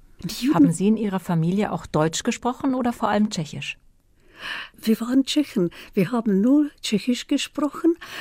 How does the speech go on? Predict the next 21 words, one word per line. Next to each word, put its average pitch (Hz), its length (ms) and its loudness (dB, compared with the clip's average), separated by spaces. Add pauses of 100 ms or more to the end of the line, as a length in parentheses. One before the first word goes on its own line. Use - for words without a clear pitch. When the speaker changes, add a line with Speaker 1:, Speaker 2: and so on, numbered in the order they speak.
(100)
Speaker 1:
aber 220 320 2 (280)
meine 233 480 4
Eltern 285 680 4
und - 320 0
auch 214 160 0
meine 208 260 2
Großmutter 240 600 -2 (360)
konnten 240 380 2
natürlich 208 500 0
alle 220 240 2
Deutsch. 220 540 2 (480)
Und 190 320 2
die 156 100 0
deutsche 277 380 2
Literatur 226 960 -2 (360)
war 202 280 0
bei 208 220 0
meinen 202 480 2
Eltern 240 580 2 (560)
sehr 202 300 4
wichtig. - 640 -6